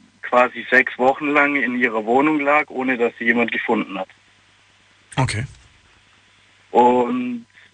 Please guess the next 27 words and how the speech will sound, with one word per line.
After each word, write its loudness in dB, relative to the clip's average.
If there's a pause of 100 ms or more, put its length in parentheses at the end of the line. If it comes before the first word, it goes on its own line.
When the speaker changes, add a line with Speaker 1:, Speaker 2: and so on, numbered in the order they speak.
(240)
Speaker 1:
das -12 (100)
Problem 2
war 0 (120)
natürlich -2 (720)
Verwesung 0 (500)
und 0
Speaker 2:
Die 2
lag 4
die 0
ganze 2
Zeit -2
noch -2
in 2
dem, 0
in -2
dem 0
Haus? -2 (460)
Äh, -4 (1500)
oder 0
Speaker 1:
in 0
Speaker 2:
was? 2
Speaker 1:
der 4
Wohnung. -6 (240)
Speaker 2:
Ah. -4
Speaker 1:
In 2
der 2
Wohnung. -8